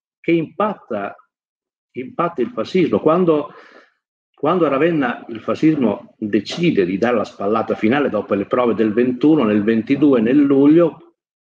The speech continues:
cosa fa? Cosa fanno le squadre di Balbo e di Grandi per cercare di far capire che il fascismo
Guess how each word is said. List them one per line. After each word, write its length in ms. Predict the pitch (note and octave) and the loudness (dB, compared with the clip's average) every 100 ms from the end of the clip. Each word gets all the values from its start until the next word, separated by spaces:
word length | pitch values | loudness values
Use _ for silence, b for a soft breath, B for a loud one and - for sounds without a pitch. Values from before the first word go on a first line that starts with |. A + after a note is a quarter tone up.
| _ | _
cosa 460 | _ F3+ F3+ D#3 D#3+ | _ 0 0 0 -4
fa? 640 | - D3+ B2 - - _ _ _ _ _ _ _ _ | -2 -2 -2 -4 -14 _ _ _ _ _ _ _ _
Cosa 300 | D3+ D#3+ D3+ | -6 -4 -4
fanno 340 | D#3+ C3+ A2+ | -4 -2 -4
le 80 | G#2+ | -6
squadre 340 | - A#2+ A2+ | -6 -4 -2
di 80 | A2+ | -2
Balbo 320 | G2+ A#2 G#2+ | -2 -4 -4
e 20 | |
di 100 | G#2 | -6
Grandi 520 | G#2 A#2+ B2 A#2 G#2+ - | -4 -2 -2 -4 -4 -6
per 200 | B2 - | -6 -4
cercare 480 | B2 A#2+ C#3 C3+ A2+ | -4 -4 -2 -2 -2
di 60 | |
far 280 | - B2+ A#2 | -2 -4 -2
capire 420 | A#2+ - C3+ C3+ | -6 -2 0 0
che 100 | A2+ | 0
il 80 | G#2+ | -6
fascismo 800 | A2+ G#2 C#3 C#3 B2+ A#2 - | -6 -4 0 0 2 0 -4